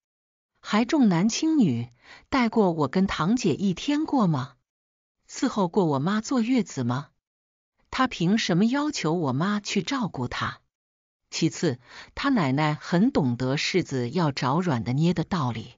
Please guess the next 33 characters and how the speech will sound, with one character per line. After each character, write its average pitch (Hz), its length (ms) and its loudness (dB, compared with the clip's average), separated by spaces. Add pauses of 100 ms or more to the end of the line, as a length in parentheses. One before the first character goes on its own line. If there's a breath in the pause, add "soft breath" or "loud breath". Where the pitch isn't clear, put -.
(400 loud breath)
知 196 160 4
道 170 240 2
小 135 300 -2
儿 135 220 0
媳 180 200 -2
妇 196 220 -2
会 165 180 0
顶 135 300 0
嘴、 120 400 -6 (360 soft breath)
会 - 180 4
回 127 300 -2
骂， 175 240 0 (500 loud breath)
不 240 140 0
敢 131 260 0
去 165 220 0
找 147 240 0
小 117 280 -2
儿 127 200 0
媳 135 280 -4
妇， - 300 -6 (480 loud breath)
便 180 220 6
一 196 80 2
个 208 120 2
劲 214 220 0
的 160 100 2
打 110 280 -2
电 165 240 2
话 170 260 -4
给 131 180 -4
大 160 240 -2
儿 131 140 -2
媳 147 300 -4
妇， - 320 -8